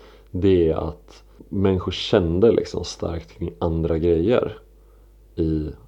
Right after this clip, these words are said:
en an-, den andra värld som den här liksom historiska perioden ändå var.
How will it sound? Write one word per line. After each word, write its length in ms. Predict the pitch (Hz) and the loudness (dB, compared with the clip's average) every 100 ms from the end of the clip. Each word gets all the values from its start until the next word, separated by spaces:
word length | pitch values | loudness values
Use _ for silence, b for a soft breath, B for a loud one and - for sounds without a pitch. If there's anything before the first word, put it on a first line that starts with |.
| - | -8
en 120 | 85 | -4
an-, 200 | 85 82 | -2 -2
den 180 | 87 85 | -2 0
andra 260 | 82 82 80 | 0 -2 -2
värld 500 | 80 120 120 90 - - | 2 2 2 -2 -10 -8
som 200 | 82 78 | -6 -6
den 100 | 78 | -6
här 160 | 80 | -6
liksom 240 | 76 - 82 | -8 -8 -10
historiska 680 | 80 85 82 85 - - | -10 -10 -8 -10 -12 -12
perioden 560 | - - 92 87 85 82 | -12 -8 -4 -2 -2 -4
ändå 180 | 82 85 | -2 4
var. 280 | 131 - | 4 4